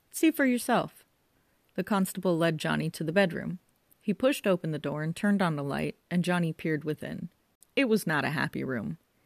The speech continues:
Indeed, if the room directly beneath this bedroom had been a heart-sinking and death-wish-leading-to-suicidal tendency room, this bedroom had surpassed it, or possibly undermined it in the field of wretched disconsolateness,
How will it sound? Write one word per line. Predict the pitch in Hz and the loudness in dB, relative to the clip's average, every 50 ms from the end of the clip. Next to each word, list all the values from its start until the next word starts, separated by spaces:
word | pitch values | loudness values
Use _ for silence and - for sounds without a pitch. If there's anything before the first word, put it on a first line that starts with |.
| _ _ _ _ | _ _ _ _
Indeed, | - 202 208 208 - 208 185 151 - - - - _ - | 0 4 4 4 4 4 2 0 -2 -4 -10 -14 _ -4
if | 202 196 - | -4 -2 -2
the | - 180 | 0 2
room | 180 214 247 262 262 | 4 6 6 8 6
directly | 247 254 214 202 202 202 202 - 202 202 202 | 6 6 6 6 4 4 4 2 0 2 0
beneath | 185 - - 165 175 214 277 311 - - | 0 0 0 2 2 2 2 0 0 -2
this | - 170 156 - | -2 -2 -2 -2
bedroom | - 151 147 131 139 147 147 147 147 156 | -2 -2 -2 0 0 -2 -2 -2 -2 -6
had | 160 - 190 180 165 | -6 -2 -2 0 2
been | 180 165 156 | 2 2 0
a | 143 | 0
heart-sinking | 139 - 214 240 - - - 190 175 160 - 151 151 151 127 | 0 2 2 2 2 0 -2 -2 -2 -2 -2 -4 -4 -4 -4
and | 143 165 - - | -2 -2 -2 -2
death-wish-leading-to-suicidal | 165 180 190 - - - 202 190 190 - - 180 190 190 190 190 190 190 190 - - 143 - - 214 208 202 190 - 202 196 196 202 202 | -2 -2 -4 -4 -4 -2 0 0 0 -2 0 2 4 4 6 6 4 4 2 0 -2 -8 -4 0 0 0 0 0 0 0 2 2 2 0
tendency | 190 - 208 185 165 156 139 - - 143 | 0 2 4 4 4 4 2 -2 -4 -6
room, | 135 139 139 135 135 147 160 - _ _ _ _ _ _ _ _ _ _ _ _ | -4 -4 -4 -4 -4 -6 -8 -10 _ _ _ _ _ _ _ _ _ _ _ _
this | - 226 214 | 4 4 4
bedroom | - - 175 147 - 143 139 143 | 4 2 2 2 2 0 -4 -4
had | - 147 143 - | -2 -4 -4 -2
surpassed | - 170 151 - 143 117 - - - - | -2 -4 -2 0 -2 -2 -2 -4 -8 -10
it, | - - - _ _ _ _ _ _ _ _ _ _ _ | -12 -12 -14 _ _ _ _ _ _ _ _ _ _ _
or | - 202 202 | 2 2 2
possibly | 196 - 349 359 349 - 294 220 233 214 185 - | 2 0 0 0 0 2 2 4 6 6 6 6
undermined | 180 185 165 151 165 196 220 196 160 - | 6 4 4 4 4 6 6 6 4 4
it | 139 135 - - - - | 2 2 0 -2 -4 -4
in | 156 165 | -2 -2
the | 165 165 | -2 0
field | - - 196 190 175 165 | 2 2 4 4 4 2
of | 180 165 - | -2 -2 0
wretched | 160 165 170 - - 170 156 147 | 2 2 2 2 2 -2 -2 -2
disconsolateness, | - 156 - - - 156 139 - - 190 175 147 135 - - - - - 160 - - - | -2 -2 -2 -2 -4 -6 -6 -2 0 2 2 2 2 0 -4 -6 -6 -8 -10 -12 -14 -20